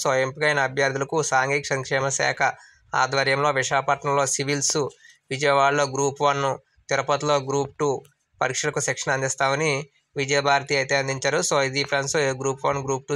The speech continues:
సివిల్స్ పరీక్ష ప-, ఎగ్జామ్ ప-, ప్రిపేర్ అయ్యే వారికి ఇది ఎంతో ఉపయోగపడుతుంది. So ఫ్రెండ్స్, ఈ వీడియో మీకు నచ్చితే లైక్ చేయండి, సబ్స్క్రైబ్ చేసుకోండి.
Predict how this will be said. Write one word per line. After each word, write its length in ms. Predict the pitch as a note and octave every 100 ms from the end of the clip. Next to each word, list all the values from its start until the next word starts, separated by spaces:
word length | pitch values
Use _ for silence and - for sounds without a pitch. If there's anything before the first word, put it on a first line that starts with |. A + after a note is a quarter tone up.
| C#3
సివిల్స్ 280 | C3+ C3+ -
పరీక్ష 280 | C3 B2+ C3+ C3+
ప-, 100 | C3
ఎగ్జామ్ 280 | B2+ C3 C3+ C3+
ప-, 200 | C3 B2+ - - -
ప్రిపేర్ 280 | C#3 C3+ C3+
అయ్యే 100 | C3+ C3+
వారికి 200 | C3 C3+
ఇది 80 | C3
ఎంతో 180 | B2+ C#3 C3
ఉపయోగపడుతుంది. 500 | C3+ B2+ C3 C#3 E3+
So 80 | D3+ C3+
ఫ్రెండ్స్, 220 | C3+ C3+ C#3
ఈ 20 | C3
వీడియో 180 | C3 C3+
మీకు 160 | C#3 C3
నచ్చితే 260 | B2+ - C3
లైక్ 160 | B2 B2
చేయండి, 240 | C3 C3+ D#3+
సబ్స్క్రైబ్ 340 | B2+ - C3+ -
చేసుకోండి. 360 | C3 - C3+